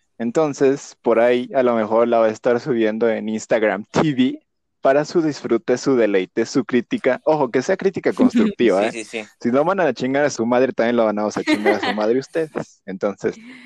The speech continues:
Speaker 1: por favor.
Speaker 2: Sí, sí, la verdad.
Speaker 1: Entonces, para que lo disfruten. Sí, la neta,
Speaker 2: Sí.
Speaker 1: ¿no? O sea, aquí se aceptan
Speaker 2: Hasta
Speaker 1: críticas,
Speaker 2: por
Speaker 1: pero si nos
Speaker 2: Sí,
Speaker 1: dicen
Speaker 2: güey, hasta por menos, ¿no? Los mandamos
Speaker 1: Sí,
Speaker 2: a
Speaker 1: sí, sí.
Speaker 2: chingar a su
Speaker 1: Ujú.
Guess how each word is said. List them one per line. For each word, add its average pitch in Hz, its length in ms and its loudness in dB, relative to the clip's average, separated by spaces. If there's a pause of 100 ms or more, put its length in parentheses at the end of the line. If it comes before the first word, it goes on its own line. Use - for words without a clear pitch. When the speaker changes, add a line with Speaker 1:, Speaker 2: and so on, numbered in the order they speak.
(140)
Speaker 1:
por 214 180 0
favor. 185 220 2 (240)
Speaker 2:
Sí, 170 120 -12
sí, - 100 -20 (120)
la 123 160 0
verdad. 113 280 -2
Speaker 1:
Entonces, 113 320 0
para 107 220 0
que 113 160 0
lo 110 60 4
disfruten. 175 640 0 (520)
Sí, - 100 0 (220)
la - 140 -8
neta, 240 260 2
Speaker 2:
Sí. 254 60 -2
Speaker 1:
¿no? 202 120 -10
O 160 140 0
sea, 185 160 0
aquí 262 240 0
se 339 140 0
aceptan 220 380 0
Speaker 2:
Hasta 247 60 2
Speaker 1:
críticas, 151 520 0
Speaker 2:
por - 60 -20
Speaker 1:
pero 143 200 2
si - 120 -6
nos 165 260 2
Speaker 2:
Sí, 214 80 -4
Speaker 1:
dicen 190 260 0
Speaker 2:
güey, 104 200 -18
hasta 127 240 -10
por 147 220 -10
menos, 135 320 -14
¿no? 139 140 -18
Los 127 180 -14
mandamos 262 380 -8
Speaker 1:
Sí, 415 60 4 (100)
Speaker 2:
a - 20 2
Speaker 1:
sí, 370 140 2
sí. - 60 -16
Speaker 2:
chingar - 200 -10
a - 20 -20
su - 300 -12
Speaker 1:
Ujú. 143 200 -4